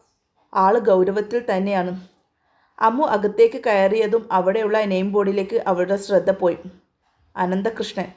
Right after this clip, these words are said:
പേര് പോലെയല്ല സ്വഭാവം. ഒരു മാനേജറുടെ ലുക്കൊന്നുമില്ല. ചെറുപ്പക്കാരനാണ്. അവൾ മനസ്സിൽ ഓരോന്ന് ആലോചിച്ച് മാനേജറുടെ മുന്നിലായുള്ള കസേരയിലേക്ക് ഇരുന്നു.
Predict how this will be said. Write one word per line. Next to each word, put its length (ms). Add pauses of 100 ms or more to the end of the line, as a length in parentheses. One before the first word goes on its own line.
(760)
പേര് 340
പോലെയല്ല 480
സ്വഭാവം. 540 (540)
ഒരു 120
മാനേജറുടെ 840
ലുക്കൊന്നുമില്ല. 840 (340)
ചെറുപ്പക്കാരനാണ്. 1000 (440)
അവൾ 220
മനസ്സിൽ 420
ഓരോന്ന് 420
ആലോചിച്ച് 440
മാനേജറുടെ 600
മുന്നിലായുള്ള 640
കസേരയിലേക്ക് 680
ഇരുന്നു. 300